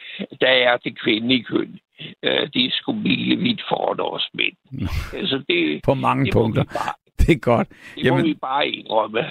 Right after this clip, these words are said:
Speaker 2: sådan skal det
Speaker 1: Altså,
Speaker 2: være.
Speaker 1: der er, der er heldigvis forskel, og den skal jo være der.
Speaker 2: Det er
Speaker 1: Men
Speaker 2: godt.
Speaker 1: ved du hvad, Bubber?
Speaker 2: Nej.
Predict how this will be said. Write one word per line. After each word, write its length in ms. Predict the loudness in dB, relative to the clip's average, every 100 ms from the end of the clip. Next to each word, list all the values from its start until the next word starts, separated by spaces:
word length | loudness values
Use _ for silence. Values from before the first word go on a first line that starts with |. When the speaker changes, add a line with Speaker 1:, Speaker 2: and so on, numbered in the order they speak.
| -6
Speaker 2:
sådan 220 | 0 0 0
skal 160 | 0
det 60 | 2
Speaker 1:
Altså, 120 | 2
Speaker 2:
være. 260 | 0 -2 -10 -6
Speaker 1:
der 80 |
er, 340 | -2 0 0 0
der 140 | 0
er 100 | -2 0
heldigvis 480 | -2 -2 0 -2 0
forskel, 540 | -2 -2 -2 -2 -2
og 100 | -2 -2
den 200 | -2 -2
skal 180 | -2 -2
jo 60 |
være 300 | -2 -4 -6 -6
der. 100 | -8 -10 -20 -18 -4
Speaker 2:
Det 60 | 0
er 40 |
Speaker 1:
Men 80 | 4
Speaker 2:
godt. 140 | 4
Speaker 1:
ved 100 | 4 2
du 60 |
hvad, 160 | 2 0 2
Bubber? 400 | -2 0 -6 -10 _
Speaker 2:
Nej. 220 | 0 0